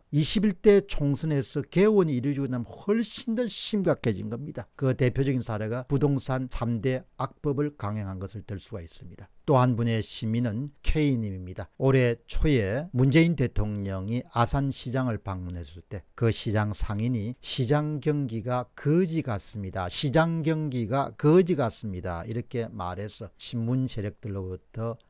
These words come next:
아주 집중적인 공격을 받은 적이 있습니다. 지금 경기 침체에 장사가 안 되는 이유는 코로나 영향이 크다고 볼 수 있습니다. 하지만 그 이면에는 최저임금 등 전반적인 문재인 정부의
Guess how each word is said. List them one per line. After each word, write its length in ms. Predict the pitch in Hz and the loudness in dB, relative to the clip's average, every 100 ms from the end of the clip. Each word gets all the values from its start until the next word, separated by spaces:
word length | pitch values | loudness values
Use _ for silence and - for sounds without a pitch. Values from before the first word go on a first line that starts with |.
| - | -6
아주 180 | 110 123 | -6 -6
집중적인 800 | - 180 - - 185 170 165 165 | -8 -8 -8 -6 -4 -2 -2 -4
공격을 520 | - 120 117 147 165 | -4 -4 -2 -4 -6
받은 320 | 123 131 120 107 | -4 -4 -4 -6
적이 160 | 98 | -8
있습니다. 440 | 90 - 104 104 95 | -12 -12 -12 -12 -12
지금 400 | - 147 147 143 | -4 2 2 2
경기 340 | 127 156 139 123 | 2 2 2 -2
침체에 840 | - 139 135 - 123 117 117 127 | -4 -4 -4 -4 -2 0 0 0
장사가 640 | - 143 175 165 185 170 147 | 4 4 4 0 0 2 2
안 140 | 101 101 | 0 -4
되는 220 | 117 127 | -4 -2
이유는 360 | 101 113 113 - | -4 -4 -6 -4
코로나 400 | - 156 185 165 | 2 4 4 2
영향이 640 | 113 104 101 101 98 101 127 | 2 -2 -4 -4 -4 -6 -8
크다고 460 | - - 165 147 | -8 -6 -4 -4
볼 200 | 110 120 | -6 -6
수 140 | 110 107 | -8 -12
있습니다. 440 | - - 110 98 - | -14 -12 -10 -12 -8
하지만 420 | 123 117 110 107 | -6 -4 -4 -6
그 320 | - 127 127 123 | -6 -4 -4 -8
이면에는 1000 | 139 123 123 127 170 185 160 117 98 82 - | -6 -2 -2 -2 -2 -2 -2 -2 -4 -8 -4
최저임금 720 | - - 127 190 170 151 135 | 4 8 10 10 10 4 2
등 180 | 135 131 - | 0 -2 0
전반적인 1080 | - 202 214 196 156 127 113 110 113 147 160 | 4 6 6 4 4 4 0 0 0 -2 -2
문재인 640 | 123 135 147 180 185 180 | 2 2 4 4 4 2
정부의 540 | 151 131 123 117 139 | 0 -2 -2 0 0